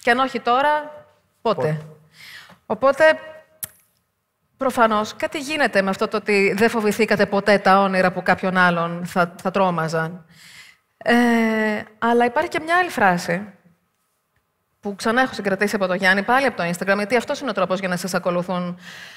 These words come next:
Speaker 1: ξέρω εγώ, περίπου ενάμιση εκατομμύριο κόσμος, δύο, κάτι τέτοιο, κάτι ελάχιστο. Ε, και έχεις γράψει εσύ, Γιάννη, το περιβόητο, «There is beauty in the struggle, ugliness in the success». Υπάρχει ομορφιά στον αγώνα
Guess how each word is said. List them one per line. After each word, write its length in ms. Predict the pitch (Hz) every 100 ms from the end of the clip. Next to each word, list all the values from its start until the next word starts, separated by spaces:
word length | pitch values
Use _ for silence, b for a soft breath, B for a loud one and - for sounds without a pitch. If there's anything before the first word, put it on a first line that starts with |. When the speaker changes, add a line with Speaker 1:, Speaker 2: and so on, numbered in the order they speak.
| B
Speaker 1:
ξέρω 180 | - 294
εγώ, 140 | 240
περίπου 280 | 208 226 226
ενάμιση 240 | 214 220 220
εκατομμύριο 340 | 202 214 196
κόσμος, 480 | 202 247 269 233 180
δύο, 380 | 202 247 226 180
κάτι 160 | 220 214
τέτοιο, 280 | 214 190 196
κάτι 180 | 269
ελάχιστο. 540 | 254 233 226 - 175 175 - B B B B B _ _
Ε, 260 | - 208 202 202
και 60 | -
έχεις 160 | 285 269
γράψει 300 | 269 269 269
εσύ, 180 | 262
Γιάννη, 520 | 277 233 247 269 285 277
το 60 | 220
περιβόητο, 600 | 220 214 233 262 247 254 220
«There 80 |
is 60 | 220
beauty 280 | 220 254 262
in 180 | 247 202
the 40 | 202
struggle, 300 | - 220 214 - 202
ugliness 360 | 208 202 196 202
in 60 |
the 80 | 190 -
success». 640 | 185 - 165 165 - - -
Υπάρχει 600 | 196 185 220 214 220 214
ομορφιά 760 | 190 180 185 208 196 190 185 196 B B B B B
στον 240 | - 190
αγώνα 480 | 185 180 202 220 254